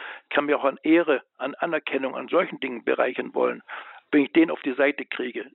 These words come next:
in das Eck hinein. Und hier kommt die Mutter Gottes und sagt, und wenn ich da jetzt mal meinen Vornamen einsetze, Sie dürfen auch gerne Ihren einsetzen,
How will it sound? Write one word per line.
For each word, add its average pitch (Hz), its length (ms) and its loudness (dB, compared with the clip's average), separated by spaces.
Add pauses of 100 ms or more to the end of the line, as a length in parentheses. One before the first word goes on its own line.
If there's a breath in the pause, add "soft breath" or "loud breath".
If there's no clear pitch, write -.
in 131 140 -8
das 147 220 2
Eck - 220 -4
hinein. 127 420 -4 (200)
Und 143 180 -4
hier 214 180 2
kommt - 220 -2
die 165 60 0
Mutter 147 180 -2
Gottes - 260 2 (400 loud breath)
und 139 200 -10
sagt, 175 560 0 (260)
und 139 220 -14
wenn 143 120 -8
ich 139 80 -8
da 147 80 0
jetzt 139 180 -4
mal 127 100 -2
meinen 151 400 -2
Vornamen 151 640 2
einsetze, 139 640 -2
Sie - 120 -12
dürfen 151 240 0
auch 127 100 -8
gerne 135 240 -2
Ihren 185 260 2
einsetzen, 135 640 -8